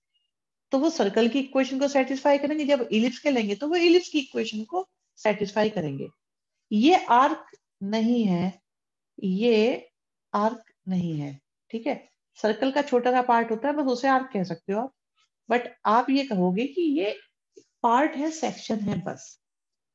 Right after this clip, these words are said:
तो जिसकी भी equation को satisfy करेंगे,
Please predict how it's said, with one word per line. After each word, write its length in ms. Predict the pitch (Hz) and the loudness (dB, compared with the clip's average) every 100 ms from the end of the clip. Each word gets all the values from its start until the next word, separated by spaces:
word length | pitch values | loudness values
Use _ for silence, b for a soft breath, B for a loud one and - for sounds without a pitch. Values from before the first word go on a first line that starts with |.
| _ | _
तो 60 | 339 | -2
जिसकी 840 | 208 - 320 - - - 311 349 | -2 0 0 -2 -12 -4 4 6
भी 260 | 247 285 330 | 6 6 4
equation 720 | - 262 - 247 262 262 262 | 2 -6 -8 0 2 2 -2
को 140 | 277 | -4
satisfy 580 | 262 233 220 220 - 208 | -2 -4 -4 -6 -2 -2
करेंगे, 460 | 196 170 180 262 | -2 -2 -2 -4